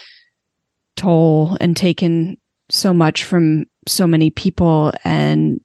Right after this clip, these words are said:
they just seem to be happening more often and, and getting worse and, and harder to control. Um, you know, how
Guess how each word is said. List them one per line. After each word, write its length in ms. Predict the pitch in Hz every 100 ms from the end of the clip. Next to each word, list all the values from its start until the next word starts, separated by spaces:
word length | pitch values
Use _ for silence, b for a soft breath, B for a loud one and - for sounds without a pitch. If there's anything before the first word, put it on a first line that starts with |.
| -
they 120 | 170
just 280 | - 165 -
seem 200 | 170 160
to 80 | 160
be 140 | 160
happening 480 | 165 151 - 160 160
more 260 | 160 160
often 520 | 151 156 - 175 170 160
and, 260 | 151 151 -
and 160 | 165
getting 320 | 160 160 160 156
worse 420 | 151 165 160 -
and, 320 | 165 151 -
and 140 | 165 165
harder 320 | 175 156 160
to 180 | - 170
control. 800 | - 156 - 185 165 165 160 B B B B B B -
Um, 600 | 175 156 151 147 147 - _ _ _ _ _ _ _
you 120 | 196
know, 160 | 175 147
how 800 | 135 170 180 185 180 180 175